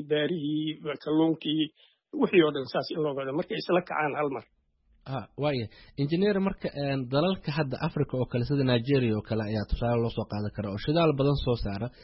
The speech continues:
Speaker 2: iyo dalalka kale ee noo dhow ee khaliijka ee aan wax badan naga fogeyn, hay-addiinaan, ee, ma u tagtaan, aa, oo maaragtay talooyin ma weydiisataan,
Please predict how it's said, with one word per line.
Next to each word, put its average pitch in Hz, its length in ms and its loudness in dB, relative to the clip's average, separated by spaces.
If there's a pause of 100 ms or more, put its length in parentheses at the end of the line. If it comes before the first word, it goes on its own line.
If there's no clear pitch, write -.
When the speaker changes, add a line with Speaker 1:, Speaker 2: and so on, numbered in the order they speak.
(200)
Speaker 2:
iyo 147 180 0
dalalka 185 360 0
kale 170 220 -2
ee 143 120 0
noo 143 180 2
dhow 135 200 2
ee 110 200 -2
khaliijka 135 420 -4
ee 117 100 -2
aan 120 180 -4
wax 151 180 0
badan 131 200 0
naga 143 200 0
fogeyn, 147 400 2 (420)
hay-addiinaan, 165 680 2 (360)
ee, 135 160 0
ma 139 140 2
u 202 140 0
tagtaan, 147 540 0 (160)
aa, 120 360 -2 (100)
oo 123 220 0
maaragtay 127 520 -2 (160)
talooyin 175 400 6
ma 175 80 4
weydiisataan, 117 600 2